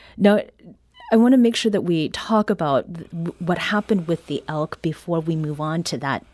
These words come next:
the lone elk. The history, um, of this incident, incident that is from Esley Hamilton, um, and that's the former preservation historian for Saint Louis County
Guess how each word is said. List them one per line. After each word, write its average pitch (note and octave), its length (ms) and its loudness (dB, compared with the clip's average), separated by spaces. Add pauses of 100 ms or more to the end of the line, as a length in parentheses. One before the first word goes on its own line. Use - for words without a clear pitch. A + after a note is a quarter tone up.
(200)
the D#3+ 100 -4
lone E3+ 500 0
elk. G#2+ 280 -8 (800)
The F#3 120 4
history, B3 720 -2 (140)
um, D#3 480 -2
of E3+ 300 -4 (360)
this - 440 -4
incident, D3 720 -6
incident F#3 540 2
that D3+ 120 -6
is C#3 220 -6
from D#3 240 -4 (120)
Esley F3 520 -4
Hamilton, - 760 -8 (380)
um, D3+ 300 -4
and D#3+ 280 -4
that's E3+ 240 -4
the F#3 120 0
former G3+ 360 0
preservation E3 640 -4
historian C#3+ 640 -6 (380)
for G3+ 540 2
Saint - 220 -6
Louis E3+ 240 -4
County D3 380 -10